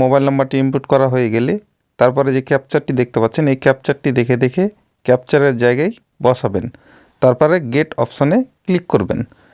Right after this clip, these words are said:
তো এই গেট অপশানে ক্লিক করলেই আবারও আপনাদের সামনে নতুন একটি পেজ খুলে যাবে। এখানে দেখুন লেখা আছে যে "ওটিপি has been sent, registered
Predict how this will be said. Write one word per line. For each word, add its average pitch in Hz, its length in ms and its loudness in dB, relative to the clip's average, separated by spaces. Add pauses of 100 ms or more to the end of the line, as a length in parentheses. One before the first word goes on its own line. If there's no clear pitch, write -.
(400)
তো - 80 0
এই 101 120 0
গেট 139 220 2
অপশানে 165 300 -2 (100)
ক্লিক 165 200 -4 (100)
করলেই 147 280 2 (180)
আবারও 151 360 2
আপনাদের 143 340 0
সামনে 147 220 0 (100)
নতুন 135 260 0
একটি 135 200 -8
পেজ 202 140 2 (140)
খুলে 180 220 2
যাবে। 117 180 0 (640)
এখানে 151 220 2
দেখুন 156 280 0 (160)
লেখা 147 280 0
আছে 143 180 -2 (140)
যে 165 60 -4 (200)
"ওটিপি 165 340 -2 (120)
has 135 160 2 (120)
been 156 140 0 (140)
sent, 196 280 2 (920)
registered 143 520 0